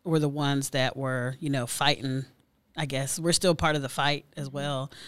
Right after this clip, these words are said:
Speaker 1: but they were the ones, you know, fighting to make the changes. They may not have had the impact that we're starting to get today on those. So they're more of the torch bearers trying to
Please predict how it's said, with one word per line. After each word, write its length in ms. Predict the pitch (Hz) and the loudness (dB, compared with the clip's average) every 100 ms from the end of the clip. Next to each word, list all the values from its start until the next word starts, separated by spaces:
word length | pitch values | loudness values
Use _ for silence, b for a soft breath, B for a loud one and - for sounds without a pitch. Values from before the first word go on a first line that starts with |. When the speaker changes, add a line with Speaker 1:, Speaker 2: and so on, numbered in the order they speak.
| B - | B -6
Speaker 1:
but 140 | 139 | 0
they 100 | 151 | 2
were 100 | 151 | 2
the 100 | 143 | 0
ones, 480 | 139 139 135 131 - | 0 0 0 -2 -4
you 100 | 139 | -4
know, 120 | 131 | -4
fighting 420 | - 135 143 143 | -2 0 0 0
to 100 | 135 | -2
make 220 | 127 127 | -4 -4
the 100 | - | -6
changes. 500 | 131 139 131 131 135 | -6 -2 0 0 -2
They 140 | 135 156 | 2 2
may 220 | 156 156 | 4 2
not 200 | 151 143 | 2 0
have 240 | 147 131 | 0 -2
had 340 | 143 147 139 131 B B B B | 2 2 2 0 B B B B
the 100 | 151 | -2
impact 440 | 160 156 147 135 | 2 2 2 2
that 160 | 147 123 | 2 0
we're 140 | 143 | 0
starting 340 | 151 156 135 131 | 0 -2 -2 -4
to 100 | 139 | -4
get 260 | 139 131 | -4 -4
today 540 | - 120 123 143 156 - - | -6 -4 -2 0 0 -4 -8
on 180 | 139 147 | -2 2
those. 400 | 147 147 151 - B B B | 4 4 2 -2 B B B
So 120 | 147 | -2
they're 160 | 143 147 | 2 4
more 320 | 143 143 143 | 6 6 6
of 100 | 131 | 4
the 80 | 123 | 0
torch 400 | - 147 - 143 | 0 0 0 0
bearers 540 | 143 143 139 139 - | 4 4 4 2 -2
trying 340 | - 151 147 139 | 0 2 2 2
to 240 | 135 131 | 0 0